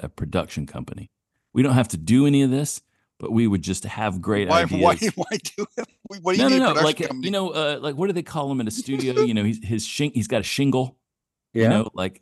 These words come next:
Speaker 1: just a guy that, that they hire to sit around and come up with ideas, and he didn't actually do anything. You know, it's like Leonardo DiCaprio is connected to, you know,
Speaker 2: Mm-hmm.
Speaker 1: Warner Brothers and set up his shingle.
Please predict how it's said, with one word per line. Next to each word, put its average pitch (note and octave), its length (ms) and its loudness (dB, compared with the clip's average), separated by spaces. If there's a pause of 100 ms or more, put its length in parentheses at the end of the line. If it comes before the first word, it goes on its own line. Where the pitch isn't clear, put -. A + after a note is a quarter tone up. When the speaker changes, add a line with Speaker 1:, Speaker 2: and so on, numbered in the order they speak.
Speaker 1:
just G2+ 280 -4
a G#2+ 40 -6
guy G2+ 400 0
that, F2 240 -4 (200)
that G2 180 -2
they F#2+ 140 0
hire F2 360 -2
to D#2 80 -6
sit F2+ 240 -4
around F2 240 0
and - 80 -4
come F#2 160 -2
up E2+ 100 -6
with E2+ 120 -8
ideas, E2 560 -4
and F#2 100 -6
he D3+ 60 4
didn't A#2+ 160 4
actually G#2+ 300 -2
do G2+ 280 4
anything. C#2+ 500 -8
You F#2+ 120 0
know, D#2 160 2
it's - 180 -10
like D2 260 -10 (440)
Leonardo D#2+ 500 -2
DiCaprio - 880 -10
is - 200 -14 (120)
connected G#2 600 0
to, - 100 -8
you - 920 -12
know, C3+ 100 -12
Speaker 2:
Mm-hmm. F#2+ 320 -2
Speaker 1:
Warner G#2 280 6
Brothers D#2 480 0
and C#2 280 -10 (200)
set - 280 2
up A2 100 0
his G2 100 2
shingle. E2+ 560 2